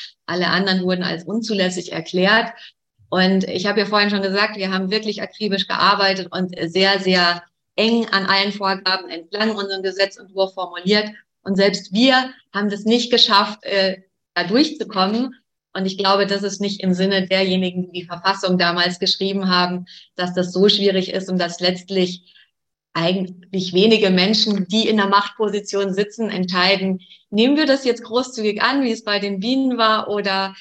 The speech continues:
legen wir es dem Verfassungsgerichtshof und versuchen, das irgendwie abzuräumen und was Eigenes zu machen.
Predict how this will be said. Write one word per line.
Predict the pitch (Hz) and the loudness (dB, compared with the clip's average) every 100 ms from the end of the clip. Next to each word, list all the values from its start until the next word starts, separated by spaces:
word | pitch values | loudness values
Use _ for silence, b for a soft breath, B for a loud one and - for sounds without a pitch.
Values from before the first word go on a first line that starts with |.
| B | B
legen | 196 202 190 | -4 -2 0
wir | 190 | -2
es | 190 | -2
dem | 185 | -6
Verfassungsgerichtshof | 185 180 190 220 214 208 196 196 202 | -8 -6 -4 -2 -2 -2 -4 -2 -4
und | 202 185 | -2 -2
versuchen, | 185 196 214 202 | 0 0 2 0
das | 185 | 0
irgendwie | 202 196 180 | 0 0 0
abzuräumen | 175 - 220 180 180 | -2 -4 -4 -2 0
und | 170 170 | 0 -4
was | 170 - | -6 -8
Eigenes | 151 156 147 147 - | -12 -12 -14 -14 -18
zu | - | -18
machen. | 143 151 | -18 -20